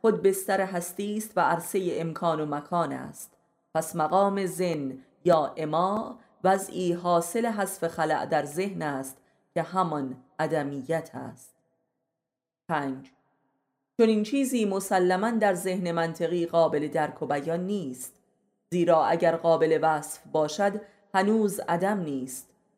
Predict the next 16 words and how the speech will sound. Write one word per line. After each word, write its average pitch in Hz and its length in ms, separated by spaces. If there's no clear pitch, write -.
توصیف 196 680
مربوط 185 540
به 175 100
عرصهٔ 185 440
موجودات 175 800
و 175 80
جهان 170 440
محسوسات. 139 920
عدم 165 500
قلمرو 175 540
خموشی 180 680
و 160 120
سکون 170 540
ذهن 190 340
و 170 60
منطق 151 480